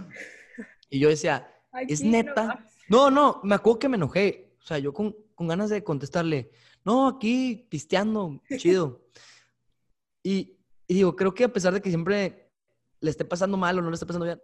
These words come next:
Speaker 1: creo que siempre busco meterle un poquito de sentido del humor a las cosas. Pero de verdad, en ese momento no pude. O sea, en ese momento me encabroné. Dije, "A ver, güey, estoy viendo una persona atorada". Me imagino, no sé, o sea, yo no sé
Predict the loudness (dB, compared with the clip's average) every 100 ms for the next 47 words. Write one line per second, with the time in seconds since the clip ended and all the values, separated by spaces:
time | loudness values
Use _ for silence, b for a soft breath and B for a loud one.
0 | _ -16 -14 -12 -14 -12 -14 -12 -10 -10
1 | -10 -14 -14 _ _ -20 -16 -14 -12 -12
2 | -14 -16 -16 -16 -14 -12 -10 -10 -12 -12
3 | -14 -12 -12 -14 _ _ _ _ _ _
4 | _ _ _ _ _ -4 -4 -4 -8 -6
5 | -6 -6 -10 -12 -10 -8 -10 -8 -6 -4
6 | -6 -12 -14 -14 -14 -16 -18 -18 -18 -16
7 | -14 -14 -14 -16 -14 -12 -12 -14 _ _
8 | _ _ _ -8 -4 -4 -4 -6 -6 -8
9 | -8 -6 -6 -4 -4 -4 -6 -16 _ _
10 | _ _ _ _ _ _ -16 -6 -4 -4
11 | -6 -8 -8 -8 -12 _ _ -10 -10 -10
12 | -12 -14 -18 -10 -8 -8 -10